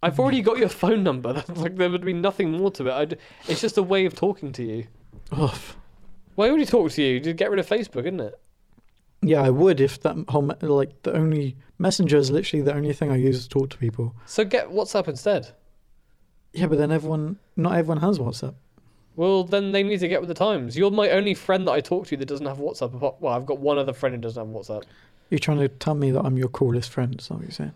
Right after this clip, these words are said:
Speaker 1: No, I'm trying to, I'm saying you're the only one who's <laughs> fucking still on Facebook and not on anything else.
Speaker 2: <laughs>
Speaker 1: Oh, look at that set, man. I love it. I love the t-, plastic shackles and the cardboard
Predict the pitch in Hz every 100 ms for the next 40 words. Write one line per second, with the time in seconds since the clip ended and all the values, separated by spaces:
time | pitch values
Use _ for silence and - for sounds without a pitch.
0 | - 127 123 139 165 131 175 156 151 160
1 | 175 151 143 147 151 151 147 151 160 -
2 | 151 156 143 165 147 135 - 156 - 127
3 | 131 131 123 127 127 139 - 190 - -
4 | - - - - - - - - _ _
5 | _ _ _ _ _ - - _ _ _
6 | _ _ _ _ 127 120 120 139 151 143
7 | 123 - - - - 120 120 113 110 113
8 | 113 - 123 123 120 107 - 117 123 143
9 | 123 123 113 - - - 143 139 - 123
10 | - - 120 - 123 120 117 120 120 _
11 | _ _ _ _ _ _ - - - -
12 | 135 131 123 123